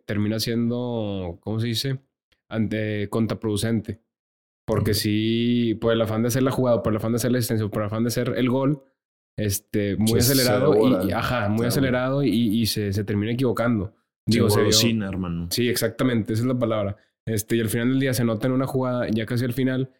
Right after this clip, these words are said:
Speaker 1: que es un contragolpe que creo que inicia Tecate, se la abre a Jordi,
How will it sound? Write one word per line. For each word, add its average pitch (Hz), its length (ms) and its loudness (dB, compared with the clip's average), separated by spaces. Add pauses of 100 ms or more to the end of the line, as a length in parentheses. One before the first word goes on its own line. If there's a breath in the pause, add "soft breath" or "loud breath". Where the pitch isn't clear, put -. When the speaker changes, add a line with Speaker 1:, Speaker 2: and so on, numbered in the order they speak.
(140 soft breath)
Speaker 1:
que 117 80 -2
es 110 80 0
un 131 100 0
contragolpe 135 580 0
que 131 100 -2
creo 110 120 -2
que 123 120 -2
inicia 127 260 2
Tecate, 147 500 0 (920)
se 107 140 0
la 98 160 2
abre 104 220 4
a 113 120 2
Jordi, 123 440 2